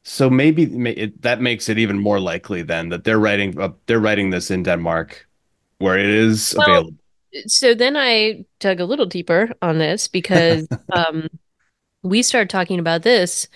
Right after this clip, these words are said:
Speaker 2: way, way back. Um, and
Speaker 1: Yeah.
Speaker 2: so in twenty twenty-two, it was released to, like, eight countries. And it,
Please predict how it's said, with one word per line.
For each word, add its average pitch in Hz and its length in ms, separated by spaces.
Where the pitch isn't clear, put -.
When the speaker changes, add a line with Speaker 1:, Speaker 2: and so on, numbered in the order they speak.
Speaker 2:
way, 202 320
way 165 160
back. 165 380
Um, 170 440
and 175 180
Speaker 1:
Yeah. 170 80
Speaker 2:
so - 160
in 180 180
twenty 233 320
twenty-two, 202 600
it 180 80
was 175 140
released 185 400
to, 180 80
like, 165 320
eight 185 240
countries. - 640
And 185 180
it, 185 180